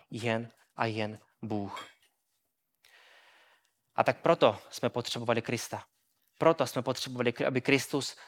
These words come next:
dal sám sebe. A já nechci na tomto místě, abyste podcenili tuhle pravdu, protože je velmi těžké uznat svůj hřích. My se často přehlížíme svůj hřích a vidíme hřích jiných lidí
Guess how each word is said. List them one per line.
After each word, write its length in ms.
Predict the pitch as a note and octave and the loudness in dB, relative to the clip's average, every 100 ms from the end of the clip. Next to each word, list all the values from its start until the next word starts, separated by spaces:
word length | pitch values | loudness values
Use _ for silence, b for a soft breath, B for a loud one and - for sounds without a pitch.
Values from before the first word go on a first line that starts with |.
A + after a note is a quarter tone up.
| B | B
dal 240 | B2 A2+ | 6 6
sám 260 | A2+ A#2+ A2+ | 4 0 -2
sebe. 320 | - A#2 A#2 | -2 0 2
A 80 | C3 | 4
já 140 | C3 | 2
nechci 400 | C#3+ D3+ - D#3+ | 2 -2 -4 -4
na 100 | C#3+ | -4
tomto 220 | C3 C#3 C#3 | -4 -4 -4
místě, 260 | C3+ - | -4 -2
abyste 280 | B2+ B2 C3+ | -2 -2 -4
podcenili 560 | - C#3+ - D3+ C#3+ D3 | -4 -6 -2 -2 -2 -2
tuhle 240 | C#3 C3+ | 0 2
pravdu, 340 | C3+ B2+ A2+ - B B B B B B B | 2 0 -2 -10 B B B B B B B
protože 300 | C3 C#3 C#3+ | -2 0 4
je 80 | D3 | 6
velmi 260 | D#3+ F#3+ E3+ | 6 6 4
těžké 320 | E3 - E3 | 0 0 -2
uznat 280 | C#3+ C#3+ C3 | 0 2 0
svůj 200 | - B2 | -2 -6
hřích. 340 | C3 A#2+ - _ b b b b b b b _ B B B B B _ b - | -6 -8 -12 _ b b b b b b b _ B B B B B _ b -4
My 60 | |
se 100 | C#3 | 4
často 260 | D#3+ D3+ C#3+ | 4 4 0
přehlížíme 640 | - D3+ D#3 E3 D#3 C#3 | -2 -2 -2 0 2 2
svůj 200 | - C#3+ | 2 -2
hřích 320 | B2 D3+ D3 | -2 -4 0
a 220 | B2 C3 | 0 0
vidíme 380 | C3+ C3 C#3+ C#3+ | -4 -6 0 0
hřích 280 | C3 C#3 - | 0 -4 -4
jiných 220 | D#3 C#3+ | -6 -4
lidí 380 | C3 C3+ C#3+ | -6 -2 -2